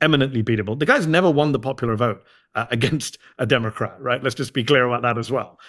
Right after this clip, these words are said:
Let's just remind everyone. So he's eminently beatable. It could go either way. I don't do predictions anymore 'cause they're, they're for crazy people. And therefore,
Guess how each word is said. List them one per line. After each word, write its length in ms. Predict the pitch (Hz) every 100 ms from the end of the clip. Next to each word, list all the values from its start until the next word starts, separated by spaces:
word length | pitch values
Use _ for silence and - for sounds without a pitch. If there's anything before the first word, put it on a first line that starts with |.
| -
Let's 140 | -
just 200 | - -
remind 320 | 160 156 135
everyone. 380 | 110 101 107 110
So 160 | - 180
he's 180 | 202 208
eminently 460 | 226 233 208 143
beatable. 440 | 117 107 95 98 123
It 120 | 143
could 200 | - 196
go 140 | 160 151
either 220 | 131 107
way. 160 | 101
I 120 | 107 127
don't 160 | 123
do 100 | 113
predictions 480 | 113 110 117 120 104
anymore 380 | 98 98 101 113
'cause 260 | 104 92 _
they're, 100 | 104 _
they're 140 | 113
for 140 | - _
crazy 260 | 123 117
people. 400 | 117 104 123 165 - - - - -
And 180 | 175 190
therefore, 640 | 240 - 226 208 214